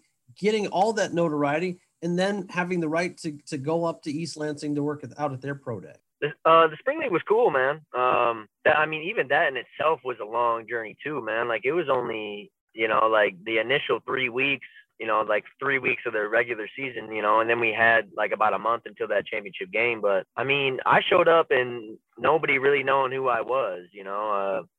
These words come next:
Speaker 2: I mean, I showed up and they kinda just threw me on a team, and, you know, I kinda earned my spot. And, you know, as a punt returner, as a kick returner, I beat guys out, and,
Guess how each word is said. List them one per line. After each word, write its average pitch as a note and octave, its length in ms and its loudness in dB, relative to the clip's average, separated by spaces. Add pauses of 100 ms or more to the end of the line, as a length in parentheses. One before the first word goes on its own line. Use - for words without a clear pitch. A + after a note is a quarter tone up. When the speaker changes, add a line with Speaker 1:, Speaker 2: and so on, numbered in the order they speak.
(160)
Speaker 2:
I A2 60 -6
mean, A#2 160 -2
I A#2 100 4 (100)
showed C3 180 4
up B2+ 180 4
and A#2 240 -2
they B2 140 0
kinda B2+ 240 -2
just A#2+ 180 -14 (100)
threw B2+ 200 -2
me B2+ 120 -2
on B2 120 0
a A2 60 -6
team, B2+ 520 -8 (120)
and, G#2 540 -4
you G#2+ 140 -6
know, A2 80 2
I A#2 160 4
kinda A#2+ 260 0
earned A#2+ 320 0
my G#2+ 180 -2
spot. A2+ 460 2 (120)
And, G2+ 400 -12
you G2+ 80 -8
know, G#2 100 -2
as G#2 140 0
a - 60 -8
punt A#2 200 -2
returner, G#2+ 420 -4
as G2 80 -8
a G2+ 40 -10
kick G2+ 180 -4
returner, G#2 320 -6
I G2+ 140 -2
beat G#2 260 -8
guys G2+ 280 2
out, G#2+ 280 2
and, G2 260 -8